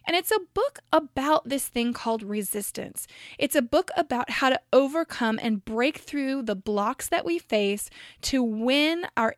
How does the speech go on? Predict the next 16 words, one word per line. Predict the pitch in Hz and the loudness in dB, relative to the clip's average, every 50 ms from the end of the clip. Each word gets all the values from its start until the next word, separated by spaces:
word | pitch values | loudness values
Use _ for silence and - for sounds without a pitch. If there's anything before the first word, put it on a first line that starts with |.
| _ - | _ 0
inner | 247 262 269 285 285 294 | 2 2 4 4 2 2
battles | 269 233 - 233 214 208 202 208 208 208 208 214 - - - | 0 -2 -2 -2 -2 0 0 0 0 0 0 -2 -4 -6 -8
of | - 202 | -6 -6
accomplishing | 202 - - - - - 254 269 302 - 359 320 - - 302 277 262 | -6 -6 -8 -10 -6 -2 -2 0 0 0 0 0 0 0 2 2 2
those | 214 190 196 233 294 - | 0 0 -2 -4 -4 -4
things | - - 247 208 214 208 | -4 -4 -4 -2 -2 -4
that | - - | -6 -6
we | - 208 190 | -8 -8 -8
dream | 185 - 240 262 311 339 330 339 | -6 -4 -4 -2 0 0 0 0
about, | 302 294 285 277 277 277 285 - - - - - - - - - | 0 2 4 4 4 4 2 0 -4 -10 -20 -20 -20 -20 -12 0
those | - 277 294 330 320 | 4 4 4 4 4
things | - - 302 277 277 254 | 0 0 0 0 0 -2
that | 254 233 | -2 -4
are | 226 220 | -2 -2
our | 220 - - - 202 | -4 -2 -2 -2 -2
calling. | - - - - - 294 285 285 285 285 277 277 269 269 285 | -4 -6 -4 0 2 4 4 4 4 4 4 4 4 2 0